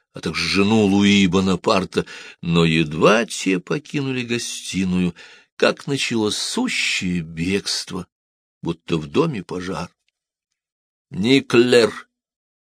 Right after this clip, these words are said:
ни госпожа де Сурди не хватило смелости кого-то удерживать, и через пятнадцать минут они остались одни.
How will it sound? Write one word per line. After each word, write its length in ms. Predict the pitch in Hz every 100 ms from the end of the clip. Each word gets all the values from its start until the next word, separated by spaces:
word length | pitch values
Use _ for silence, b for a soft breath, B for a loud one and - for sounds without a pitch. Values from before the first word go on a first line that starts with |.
| _ b b b
ни 80 | -
госпожа 380 | 101 - 95 101
де 100 | 98
Сурди 560 | - 98 90 82 95
не 120 | 92
хватило 560 | 85 - 82 - 156 143
смелости 720 | 139 - 113 120 120 - -
кого-то 360 | - 110 110 110
удерживать, 760 | 107 95 95 92 95 95 - - b b b b _
и 100 | 82
через 360 | - 80 -
пятнадцать 880 | - 71 _ 80 151 175 - 147 -
минут 280 | 131 123 -
они 120 | 78
остались 580 | 73 - - 92 90 -
одни. 560 | 85 85 82 82 87